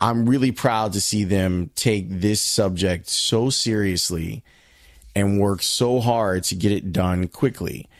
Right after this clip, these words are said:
As I've talked about before, I, I had season tickets. I still have them. I have season tickets, but I used to have a pair of season tickets. Now I have four,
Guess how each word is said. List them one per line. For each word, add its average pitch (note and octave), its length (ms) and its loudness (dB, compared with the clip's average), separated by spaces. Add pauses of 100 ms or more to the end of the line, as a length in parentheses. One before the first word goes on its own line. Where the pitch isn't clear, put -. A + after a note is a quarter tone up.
(500)
As G#2 200 2
I've A2+ 180 2
talked C#3+ 300 0
about B2 260 2
before, F#2 720 0 (100)
I, G2+ 480 0 (880)
I G#2+ 140 2
had B2+ 240 0
season A2 320 0
tickets. F2 280 -2
I A2+ 100 0
still A#2+ 340 0
have F2+ 260 0
them. F#2 160 -10
I G#2+ 120 0
have A2+ 120 -2
season G#2 300 0
tickets, F#2 340 -4
but F#2+ 140 0
I F2+ 40 2
used A#2 340 -2
to A2+ 80 2
have E2+ 360 -2
a F2+ 160 -4
pair - 680 -4 (440)
of G2 120 -4
season F#2 300 -2
tickets. E2+ 320 -4
Now E3 220 0
I C3+ 80 0
have D#2+ 160 -2
four, - 560 -4